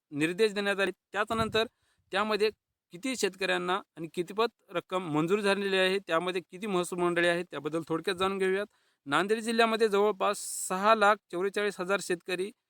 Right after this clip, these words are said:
यामध्ये पात्र झालेले आहेत. त्यामध्ये तूर, कापूस, सोयाबीन या सर्वच पिकासाठी नांदेड जिल्ह्याला मंजूर करून देण्यात आलेला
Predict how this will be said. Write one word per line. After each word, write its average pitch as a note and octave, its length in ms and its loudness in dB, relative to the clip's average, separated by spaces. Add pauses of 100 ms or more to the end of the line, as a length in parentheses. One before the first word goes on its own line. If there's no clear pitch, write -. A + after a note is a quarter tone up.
(760)
यामध्ये F#3 440 2
पात्र E3+ 260 -2
झालेले G3+ 320 0
आहेत. G#3 100 0 (100)
त्यामध्ये F#3 320 -2
तूर, A3+ 360 -8 (100)
कापूस, F#3+ 320 -4
सोयाबीन F#3 500 -2 (220)
या E3 300 2 (140)
सर्वच A3 520 4
पिकासाठी G3 600 -6
नांदेड F3 360 2
जिल्ह्याला F3+ 540 2
मंजूर E3 480 0
करून G3+ 200 -2
देण्यात F#3+ 280 -2
आलेला F#3 340 0